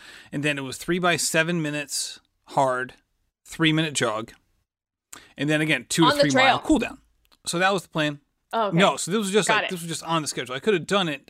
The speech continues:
Speaker 1: I guess,
Speaker 2: Okay.
Speaker 1: technically anywhere, but I decided to do it on the roads. So, uh, or the bike path near me. So I did it. It was great. Coming back, and it was funny. It was like, once I hit, like, the hour mark, normally during the cool down, you're like,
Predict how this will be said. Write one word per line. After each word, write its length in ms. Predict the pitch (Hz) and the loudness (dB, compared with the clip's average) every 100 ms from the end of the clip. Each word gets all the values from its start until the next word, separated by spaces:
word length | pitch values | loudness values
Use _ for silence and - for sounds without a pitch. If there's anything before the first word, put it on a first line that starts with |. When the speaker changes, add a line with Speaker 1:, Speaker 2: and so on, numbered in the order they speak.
| - | -8
Speaker 1:
I 60 | 165 | -6
guess, 100 | 160 | -4
Speaker 2:
Okay. 160 | - | -2
Speaker 1:
technically 380 | 240 165 156 139 - | 0 0 -4 -6 0
anywhere, 540 | 170 147 120 - - _ - - _ | 0 0 -4 -18 -20 _ -20 -20 _
but 100 | 156 | -2
I 40 | |
decided 380 | 151 - 208 196 | -2 2 2 2
to 80 | 165 | -2
do 200 | 139 147 139 | -4 -4 -4
it 40 | |
on 120 | 123 | -6
the 60 | 120 | -8
roads. 260 | 110 - - | -12 -16 -10
So, 280 | - 117 - _ - - | -8 -8 -10 _ -20 -10
uh, 340 | 139 127 120 120 | -4 -2 -2 -2
or 120 | 123 | -4
the 80 | 113 | 0
bike 240 | 131 117 | 0 2
path 240 | 107 - | -2 -4
near 100 | 135 | -12
me. 140 | 110 110 - - - | -14 -16 -20 -20 -20
So 140 | - 151 | -2 0
I 100 | 131 | 4
did 200 | 185 190 | 4 4
it. 160 | 180 _ _ _ _ _ - | 2 _ _ _ _ _ -4
It 60 | 143 | -4
was 120 | 123 | -2
great. 380 | 135 151 147 - _ _ _ | -2 -2 -2 -8 _ _ _
Coming 300 | - 190 196 | -4 0 0
back, 440 | 156 165 175 170 - _ - | 2 2 2 -4 -16 _ -6
and 100 | 165 | -2
it 40 | |
was 160 | 175 - | -2 2
funny. 300 | 285 302 127 | 2 2 -4
It 40 | |
was 140 | 123 | -8
like, 180 | 139 123 - | -6 -6 -4
once 240 | 185 220 | -4 -2
I 100 | 202 | -4
hit, 180 | 143 175 | -4 -4
like, 200 | 151 131 | -4 -6
the 160 | 135 131 | -6 0
hour 240 | 240 175 | 0 0
mark, 400 | 113 107 110 - _ _ _ _ _ _ | -6 -10 -12 -20 _ _ _ _ _ _
normally 360 | 180 269 233 160 | 2 4 4 2
during 180 | 143 156 | -4 -6
the 80 | 135 | -8
cool 260 | - 254 | -2 2
down, 240 | 180 139 123 | 2 0 -2
you're 120 | 120 | -6
like, 120 | 117 | -6